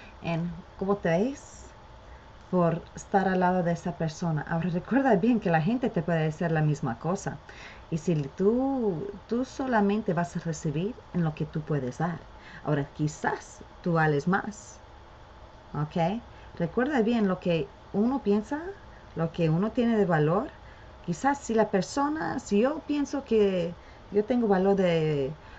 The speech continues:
am, oro, pero el oro no funciona para nada para ese, eh, fulanito allá, y él quiere de naranjas, no importa lo que yo pienso, es lo que ellos necesitan,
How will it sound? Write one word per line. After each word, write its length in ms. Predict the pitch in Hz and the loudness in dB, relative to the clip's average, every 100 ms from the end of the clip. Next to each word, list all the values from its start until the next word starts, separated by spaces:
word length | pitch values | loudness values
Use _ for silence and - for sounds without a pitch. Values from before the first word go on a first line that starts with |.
| - | -4
am, 240 | 165 160 156 | 2 2 2
oro, 340 | - 240 196 139 - - - - - - - | 2 2 0 -4 -12 -20 -20 -20 -20 -20 -2
pero 240 | 196 180 170 | 4 4 6
el 100 | 170 | 4
oro 180 | 220 247 | 4 4
no 140 | 202 | 2
funciona 480 | 202 180 - 226 202 | 2 0 0 0 0
para 260 | - 175 | 0 2
nada 340 | 165 202 247 - | 2 2 -2 -2
para 260 | 170 170 | 2 2
ese, 240 | 170 170 185 | 2 -2 0
eh, 840 | 170 160 151 131 - 117 139 139 151 | 2 2 -2 -4 -6 -4 -2 -2 -2
fulanito 560 | 165 160 160 233 - 190 | 0 2 2 0 0 2
allá, 480 | 170 208 269 170 - - - | 2 2 0 -6 -10 -14 -2
y 80 | 180 | 0
él 100 | 196 | 4
quiere 220 | 208 185 | 4 4
de 100 | 165 | 4
naranjas, 600 | 156 139 208 247 170 170 - - - - | 4 4 4 2 0 -6 -14 -20 -12 -2
no 200 | 185 247 | 2 4
importa 480 | 214 208 247 - 202 | 2 2 0 0 0
lo 140 | 160 | 0
que 140 | 160 151 | 0 0
yo 120 | 151 | 0
pienso, 480 | 156 202 240 - - - - - - - - | -2 0 -2 -6 -12 -14 -20 -20 -20 -14 -8
es 120 | 170 | -2
lo 100 | 175 | -2
que 140 | 175 151 | 0 -2
ellos 260 | 160 156 | -2 0
necesitan, 680 | 156 - - - 165 - | -2 -2 -8 -6 -6 -6